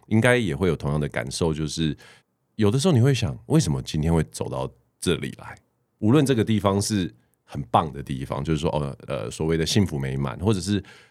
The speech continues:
有的人可能会走到不这么棒的地方，可能他现在可能就在，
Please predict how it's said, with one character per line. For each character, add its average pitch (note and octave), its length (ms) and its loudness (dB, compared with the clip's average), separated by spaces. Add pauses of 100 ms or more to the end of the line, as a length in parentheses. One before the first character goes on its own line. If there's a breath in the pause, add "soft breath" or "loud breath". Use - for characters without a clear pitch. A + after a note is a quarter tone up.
有 F2 120 0
的 E2 80 0
人 E2+ 160 2
可 D#2+ 80 -4
能 D#2 120 -2
会 F2+ 80 0
走 D2 120 -6
到 D#2 140 -4
不 - 160 -8
这 A2+ 220 0
么 D#2+ 140 -2
棒 D2 220 -6
的 C2+ 120 -10
地 C2 200 -10
方， - 200 -10
可 C#2 100 -10
能 C#2 160 -6
他 - 160 0
现 G2+ 180 0
在 E2+ 120 0
可 D2+ 100 -12
能 C2+ 160 -8
就 E2 100 -8
在， D#2+ 240 0